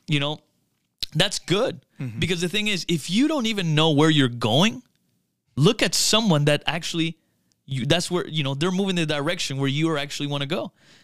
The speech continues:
Speaker 1: If the Lord put it in your heart that one day you're gonna be preaching, you know,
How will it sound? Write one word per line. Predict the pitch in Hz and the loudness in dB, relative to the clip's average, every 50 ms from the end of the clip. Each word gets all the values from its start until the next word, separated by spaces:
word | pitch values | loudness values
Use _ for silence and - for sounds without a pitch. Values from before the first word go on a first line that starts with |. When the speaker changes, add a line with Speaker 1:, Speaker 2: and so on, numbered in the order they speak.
| _ | _
Speaker 1:
If | - 175 160 | -2 0 2
the | 170 170 | 4 4
Lord | 196 214 - | 4 4 4
put | - 226 208 | 4 6 6
it | 214 | 6
in | 190 | 6
your | 165 151 143 | 6 6 4
heart | 170 208 214 | 4 2 2
that | 156 131 127 _ - - - - - | 0 -6 -6 _ -18 -20 -20 -8 -2
one | 131 151 175 180 | 0 0 2 2
day | 190 | 0
you're | 196 190 165 | 0 0 0
gonna | 185 180 | 2 4
be | 160 160 143 | 4 4 4
preaching, | - - 180 226 247 - - 120 120 147 - _ _ _ _ _ _ _ - | 6 6 6 6 4 4 2 0 0 -2 -4 _ _ _ _ _ _ _ -2
you | - 151 139 | 0 2 4
know, | 139 139 147 - - | 4 2 2 0 -4